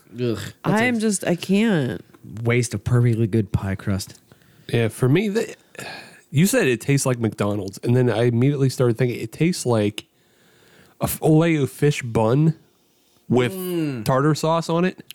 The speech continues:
Speaker 2: Okay.
Speaker 1: Without the filet-o-fish.
Speaker 3: Right, right, right.
Speaker 1: Mm-hmm.
Speaker 3: Yeah,
Speaker 2: Like
Speaker 3: minus the cheese, minus the fish. It's just a half bun with tartar sauce on it.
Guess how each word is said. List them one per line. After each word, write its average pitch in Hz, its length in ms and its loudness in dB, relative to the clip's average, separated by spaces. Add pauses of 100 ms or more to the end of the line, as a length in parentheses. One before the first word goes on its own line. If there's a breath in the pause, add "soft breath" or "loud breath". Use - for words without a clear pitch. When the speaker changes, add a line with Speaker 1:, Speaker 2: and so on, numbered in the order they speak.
(120)
Speaker 2:
Okay. 202 380 2
Speaker 1:
Without 151 260 0
the 131 80 -6
filet-o-fish. 135 680 0
Speaker 3:
Right, 139 200 2
right, 117 220 0
right. 113 180 0
Speaker 1:
Mm-hmm. 147 240 2
Speaker 3:
Yeah, 123 100 2
Speaker 2:
Like 185 80 2
Speaker 3:
minus 165 260 0
the 156 80 0
cheese, 147 280 0
minus 147 260 0
the 113 80 -8
fish. - 280 -2
It's - 160 -8
just - 240 -2 (120)
a - 60 -10
half 139 340 -4
bun 127 280 0
with - 460 -6
tartar 113 280 0
sauce 95 320 -10
on 95 140 -10
it. 95 120 -16